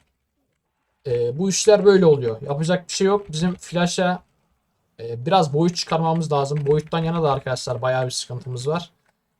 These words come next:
E, onu da bir aradan söyleyelim, çıkartalım. Ondan sonra başka bir olayımız var mı?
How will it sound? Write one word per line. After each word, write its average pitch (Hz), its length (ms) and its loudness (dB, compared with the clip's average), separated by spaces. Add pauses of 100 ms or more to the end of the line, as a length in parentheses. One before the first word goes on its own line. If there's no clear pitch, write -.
E, 117 160 -6
onu 143 240 0
da 147 100 2
bir 147 60 2
aradan 147 320 2
söyleyelim, 151 500 -2
çıkartalım. 156 580 -2 (1300)
Ondan 160 260 2
sonra 180 300 0
başka 180 320 0
bir 175 40 -4
olayımız 180 420 0
var 190 160 2
mı? 180 260 0